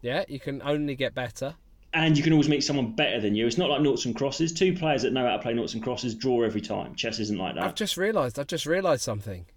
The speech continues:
Speaker 2: What?
Speaker 1: This is, this does link to The Hitchhiker's Guide to the Galaxy, doesn't it?
Speaker 2: Go on.
Speaker 1: Because the famous computer that beat Garry Kasparov
Speaker 2: Deep Blue.
Speaker 1: Yeah, which was named after Deep Thought from Hitchhiker's Guide.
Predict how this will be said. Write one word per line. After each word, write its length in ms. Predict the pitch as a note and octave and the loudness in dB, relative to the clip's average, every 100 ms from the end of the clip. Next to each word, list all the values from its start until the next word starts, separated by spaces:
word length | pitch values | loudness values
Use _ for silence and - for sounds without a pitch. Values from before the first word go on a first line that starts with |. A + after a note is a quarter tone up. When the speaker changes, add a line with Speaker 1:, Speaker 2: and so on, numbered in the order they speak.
| - | -8
Speaker 2:
What? 300 | A#2+ A2 A2 - - - | -2 -2 -2 -10 -12 -6
Speaker 1:
This 220 | F#3 - | -4 -4
is, 160 | E3 | -8
this 220 | - F3 - | -6 -6 0
does 260 | F#3 E3 | 0 2
link 240 | D#3 D#3+ A2 | 0 0 -2
to 100 | C3+ | -4
The 140 | D3+ | -4
Hitchhiker's 360 | - C#3 C3+ C3 | -4 -6 -6 -4
Guide 180 | C#3 B2+ | -4 -4
to 80 | C3 | -6
the 60 | |
Galaxy, 400 | B2+ G3 - - | -2 -2 -4 -8
doesn't 240 | G#2+ E3 G#2+ | -8 -8 -10
it? 140 | F#2 - | -12 0
Speaker 2:
Go 120 | D#3 | 2
on. 240 | C#3+ E3 - - - - - - - - - | 2 0 -6 -16 -20 -20 -20 -20 -20 -20 -20
Speaker 1:
Because 440 | - - D#3+ C#3+ - - C#3+ | -8 0 0 0 -10 -16 -6
the 260 | D3+ C#3+ | -4 -4
famous 500 | - - F#3 D#3+ C3+ | -4 0 2 2 -2
computer 580 | - C3 - G3+ - A2+ | -6 -8 -6 -8 -6 -8
that 240 | G2+ - | -8 -4
beat 400 | E3 D#3+ - - - | -2 -2 -4 -16 -8
Garry 320 | C3+ C3+ B2 | -4 0 -2
Kasparov 840 | - D#3+ - - G2+ E2 D#2+ - - | -2 -6 -6 -8 -8 -8 -12 -12 2
Speaker 2:
Deep 180 | D3 D3 | 2 4
Blue. 360 | F3+ D3 - - - - - - - | 4 4 2 -10 -20 -20 -20 -20 -16
Speaker 1:
Yeah, 240 | - D#3+ F3+ | -8 -6 -6
which 220 | A#2 B2 | -8 -10
was 180 | C3 - | -12 -8
named 360 | C#3 C3+ C3 A2+ | -6 -4 -6 -4
after 680 | C#3 C#3 C3 - B2+ B2 - | 0 0 -2 -4 -2 -2 -4
Deep 240 | D#3 C#3+ - | -6 -6 -8
Thought 760 | - E3 D3+ A2 - - - - - - - - | -4 0 0 -2 -6 -10 -16 -18 -20 -20 -20 -20
from 560 | - C#3 C#3 C#3+ C#3 C3+ | -8 -4 -2 -4 -8 -8
Hitchhiker's 420 | D3 D3 D3 C#3+ | -8 -8 -10 -8
Guide. 360 | D#3 G#3 - | -8 -8 -8